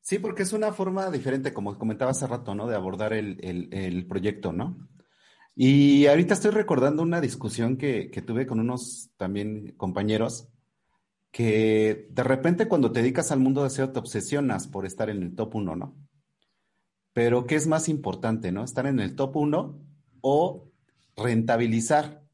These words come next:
el sitio web? Muchas veces, por ejemplo, dentro de la agencia nosotros tenemos clientes de todos tamaños y en un estudio que hicimos nos dimos cuenta de que el, las keywords que nos traen más rentabilidad para ese cliente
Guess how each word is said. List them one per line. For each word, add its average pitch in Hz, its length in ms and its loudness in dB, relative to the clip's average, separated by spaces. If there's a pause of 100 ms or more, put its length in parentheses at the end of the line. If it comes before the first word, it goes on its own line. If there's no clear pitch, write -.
(200)
el 101 140 -8
sitio 113 260 -4
web? 107 240 -6 (500)
Muchas 151 400 0
veces, 160 320 -4
por 113 120 -4
ejemplo, 131 680 -2
dentro 101 320 -4
de 110 60 2
la 107 80 -2
agencia 127 320 -6
nosotros 131 380 -4
tenemos 117 420 -6
clientes 110 480 -4
de 87 120 0
todos 107 220 -2
tamaños 98 500 -6 (1120)
y 131 240 10
en 139 100 8
un 165 140 8
estudio 180 300 4
que 165 80 2
hicimos 147 400 2
nos 123 140 -2
dimos 151 280 0
cuenta 139 460 0
de 113 160 -2
que 110 140 -4
el, 104 340 -4
las 113 520 -2
keywords 156 520 -2
que 113 120 -2
nos 113 320 -2
traen 135 300 0
más 139 280 0
rentabilidad 123 720 -2
para 123 160 -2
ese 135 220 -8
cliente 120 540 -6